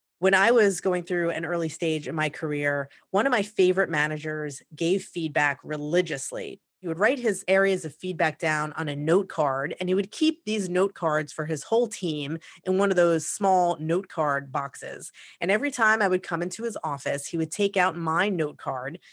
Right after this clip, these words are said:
and share his notes with me. And in the beginning, I would be very nervous for him to pull out that note card. I didn't know what he was gonna tell me. But over time, I realized that he was just trying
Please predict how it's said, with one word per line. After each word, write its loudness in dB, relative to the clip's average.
and 0
share 4
his 2
notes 0
with -6
me. -14
And 4
in 2
the 0
beginning, 0
I 0
would 0
be -2
very 4
nervous 0
for -8
him -4
to -8
pull -6
out -2
that -2
note -6
card. -6
I -8
didn't -2
know -2
what -2
he -6
was -10
gonna -8
tell -6
me. -16
But 4
over 4
time, 2
I -4
realized -2
that -6
he -6
was 0
just -6
trying 0